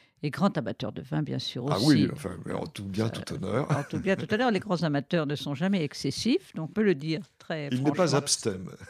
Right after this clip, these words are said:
Speaker 2: <laughs> Encore un autre mot.
Speaker 1: Donc, ce livre, Le Vin, qui apparaît dans la collection Champion les mots, lance la collection. C'est le premier exemplaire de cette collection. Il y a deux exemplaires qui sortent, deux titres, disons, qui sortent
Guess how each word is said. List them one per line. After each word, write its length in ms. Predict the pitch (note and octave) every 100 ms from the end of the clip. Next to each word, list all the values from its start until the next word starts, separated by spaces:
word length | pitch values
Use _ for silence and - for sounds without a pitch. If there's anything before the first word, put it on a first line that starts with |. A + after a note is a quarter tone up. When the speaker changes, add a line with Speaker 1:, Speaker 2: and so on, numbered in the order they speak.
| -
Speaker 2:
<laughs> 960 | D3 - D4+ C3+ D4 C4+ - - - -
Encore 300 | A#2 - A#2
un 80 | C#3
autre 320 | - - C3
mot. 260 | A2+ B2+ C4
Speaker 1:
Donc, 260 | C#4 C4+ A#3
ce 380 | - - D4+ C#4
livre, 440 | B3+ C4 G3+ G3
Le 340 | F#3+ F3+ G3 C4+
Vin, 460 | G#3+ G3+ A#3 A3+
qui 220 | G#3 - G3
apparaît 300 | - F3 F3
dans 100 | E3
la 120 | D#3+
collection 560 | - D#3+ - - E3+
Champion 580 | D3+ - - C4 - A3+
les 120 | G3
mots, 200 | F3 F3
lance 480 | D3+ E3 B3+ G#4 -
la 100 | G3+
collection. 560 | F#3 D3 C3 - F3+ B3+
C'est 180 | - -
le 100 | F3
premier 540 | - - B3+ A#3 G#3 E3
exemplaire 600 | D3+ D#3+ C#3+ - D3+ C#3
de 60 |
cette 200 | C#3 -
collection. 540 | - C#3 - - C4 F4+ - - - - -
Il 120 | F#3
y 100 | F3+
a 320 | E3 D#3 C#3+
deux 340 | C#3+ C#3 C4+ A#3+
exemplaires 600 | F#3+ F3 G3 - F#3 -
qui 120 | F#3
sortent, 580 | - - F3 D3+ - D3+
deux 320 | C#3+ C3 A3+
titres, 460 | - - D#4 - F3+
disons, 320 | E3 D#3 E3
qui 100 | -
sortent 540 | D#3+ - F3 D#3 -